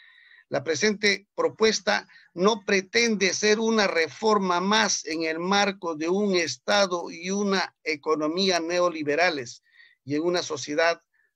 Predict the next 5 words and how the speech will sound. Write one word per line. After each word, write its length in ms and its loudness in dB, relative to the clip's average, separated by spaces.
donde 380 -4
priman 520 -4
valo-, 460 -2
valores 640 0
individualistas. 1160 -8